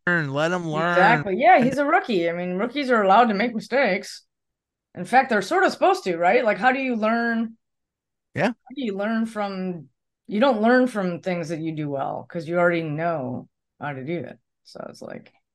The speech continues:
Speaker 1: Yeah, you gotta, you gotta learn.
Speaker 2: Yeah.
Speaker 1: And, I mean, so far, Joey Porter Junior has been amazing. So
Speaker 2: Mm-hmm. Yeah. Yeah.
Speaker 1: we'll see. Uh, the other thing is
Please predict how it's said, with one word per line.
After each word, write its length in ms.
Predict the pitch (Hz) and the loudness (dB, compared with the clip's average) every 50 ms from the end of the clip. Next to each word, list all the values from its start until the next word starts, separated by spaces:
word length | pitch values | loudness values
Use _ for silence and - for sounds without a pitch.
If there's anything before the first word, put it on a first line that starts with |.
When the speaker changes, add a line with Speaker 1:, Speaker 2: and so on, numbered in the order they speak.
| _ - | _ -2
Speaker 1:
Yeah, 180 | 175 196 165 127 _ - | 0 0 0 -2 _ -8
you 160 | 123 139 160 | -6 -4 0
gotta, 320 | 180 185 180 160 147 - - | 0 0 0 0 -2 -4 -4
you 160 | - 160 170 | -6 -4 -2
gotta 220 | 156 165 170 165 160 | -2 0 0 0 0
learn. 200 | 160 175 - 165 | 0 0 0 0
Speaker 2:
Yeah. 160 | - 120 - - _ - 127 139 147 | 0 -2 -2 -8 _ -10 -6 -4 -4
Speaker 1:
And, 140 | 147 147 139 - | -2 -4 -4 -4
I 80 | 143 | -4
mean, 240 | 147 151 151 147 143 | -4 -2 -2 -4 -4
so 200 | - - 156 156 | -2 0 0 2
far, 420 | 165 160 147 139 135 131 127 - _ _ _ _ _ _ _ _ | 2 2 0 0 0 0 -2 -6 _ _ _ _ _ _ _ _
Joey 220 | - 127 131 131 131 | -10 -8 -6 -6 -6
Porter 260 | - - 131 117 117 | -2 -2 -2 -2 0
Junior 300 | 110 110 117 110 107 107 | -2 -2 -2 -2 -2 -4
has 180 | 98 110 104 101 | -4 -4 -6 -4
been 340 | 92 110 110 107 107 104 - _ - - - - - - | -4 -4 -4 -2 -4 -6 -8 _ -20 -20 -20 -12 0 4
amazing. 1080 | 127 131 131 127 127 127 127 123 123 120 117 113 110 101 104 98 92 85 82 90 90 | 6 8 8 8 8 6 6 6 6 6 4 2 0 0 -2 -4 -4 -6 -8 -12 -12
So 200 | - - - 101 | -8 -4 0 2
Speaker 2:
Mm-hmm. 540 | - 208 208 208 208 - - 185 180 180 185 180 180 _ _ _ _ _ _ _ _ | 2 4 4 2 2 0 -4 -10 -6 -6 -6 -6 -8 _ _ _ _ _ _ _ _
Yeah. 440 | - 170 165 160 143 127 120 123 131 - _ _ _ _ _ _ _ - | -6 -2 -2 0 -2 -2 -4 -10 -14 -18 _ _ _ _ _ _ _ -14
Yeah. 300 | 131 131 127 - - - - _ _ _ _ _ _ _ _ _ _ _ _ _ _ - | -12 -12 -10 -12 -12 -14 -18 _ _ _ _ _ _ _ _ _ _ _ _ _ _ -4
Speaker 1:
we'll 180 | 139 127 120 107 | 2 2 2 2
see. 300 | - - 95 - - - - | 0 -4 -6 -6 -6 -2 0
Uh, 580 | 107 107 104 104 104 104 104 104 101 101 101 - - _ - - - _ - | 2 4 4 4 4 4 2 2 2 0 0 -2 -4 _ -20 -20 -20 _ -14
the 380 | 107 117 120 113 123 127 123 - | -10 -8 -4 -2 -2 -2 0 4
other 260 | 127 127 117 123 120 | 4 4 6 6 6
thing 340 | 113 - - 127 120 117 113 | 6 4 2 2 2 2 0
is 880 | 104 101 110 107 107 107 104 104 101 101 98 98 98 95 - - - | -2 0 2 2 4 4 2 2 0 -2 -4 -6 -6 -8 -8 -10 -10